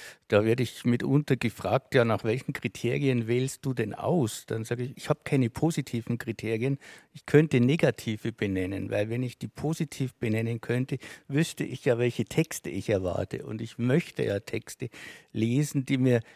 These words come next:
in irgendeiner Weise eine Erweiterung bringen oder eine Kommunikation, äh, wie du gerade gesagt hast.“ Aber es ist eine große Offenheit notwendig. Aber ich wollte noch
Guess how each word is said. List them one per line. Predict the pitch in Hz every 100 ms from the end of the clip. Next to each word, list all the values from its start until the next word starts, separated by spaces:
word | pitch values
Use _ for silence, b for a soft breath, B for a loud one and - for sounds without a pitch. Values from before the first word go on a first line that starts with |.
| b
in | - -
irgendeiner | 151 160 165 135 117 120 107
Weise | 98 120 139 139
eine | 110 113
Erweiterung | 110 101 107 139 131 117 110
bringen | - 101 95
oder | - 147
eine | 151 139
Kommunikation, | - 127 120 113 107 90 - 127 143 147 - 123 -
äh, | 113 110 -
wie | 107
du | -
gerade | 113 113 110 101 107
gesagt | - 104 127 - -
hast.“ | 98 - _
Aber | 104 101 90 B B B B
es | 110 -
ist | 135 -
eine | 120 113
große | - 123 147 170 147
Offenheit | 151 - 180 120 98 101
notwendig. | 110 104 107 - 87 92 101 -
Aber | 117 117 -
ich | 123
wollte | 135 147 135
noch | 117